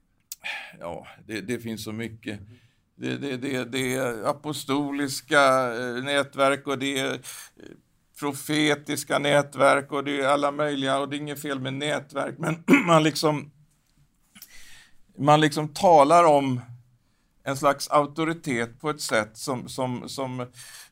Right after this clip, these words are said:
jag kan inte se, jag kan inte hitta det i Bibeln. Men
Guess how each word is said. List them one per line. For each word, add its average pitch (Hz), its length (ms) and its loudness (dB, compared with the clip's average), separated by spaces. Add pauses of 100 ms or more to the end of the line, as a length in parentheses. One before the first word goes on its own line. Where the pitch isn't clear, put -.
(680)
jag 170 220 0
kan 196 120 2
inte 196 280 4
se, 170 180 2
jag 160 160 2
kan 175 120 0
inte 170 140 -2
hitta 160 400 4
det 139 280 8 (200)
i 135 80 0
Bibeln. 123 580 4 (1800)
Men 143 420 8